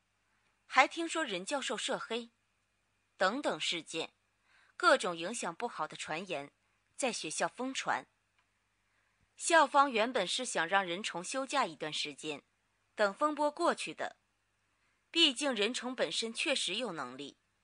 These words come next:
可后来不知道为什么，强制辞退了任虫。很多学生猜测，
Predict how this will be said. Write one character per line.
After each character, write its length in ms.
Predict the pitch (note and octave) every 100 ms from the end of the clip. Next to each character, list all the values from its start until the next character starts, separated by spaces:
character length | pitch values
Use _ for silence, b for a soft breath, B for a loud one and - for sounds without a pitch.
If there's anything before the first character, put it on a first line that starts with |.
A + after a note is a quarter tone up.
| _ _ _ _ _ _ _ _ _
可 140 | - C4
后 240 | D4 F4
来 160 | C4+ C#4
不 180 | D#4+ D#4
知 120 | D4+
道 140 | D4
为 180 | D4+ E4+
什 200 | - D#3+
么， 220 | D3 - _ _ _ _ _ _ _ _
强 340 | - A3 G3
制 180 | C4 E4
辞 200 | B3 F#3
退 200 | - A3
了 120 | F3+
任 200 | D#3+ D3+
虫。 320 | D#3 D#3 C#3+ - _ _ _ _ _ _ _ _ _ _ _
很 260 | - B3+
多 160 | C4 D#4+
学 200 | C#4 G#3+
生 180 | A#3+ G#3+
猜 220 | G#3+ A3
测， 340 | - G#3 D3+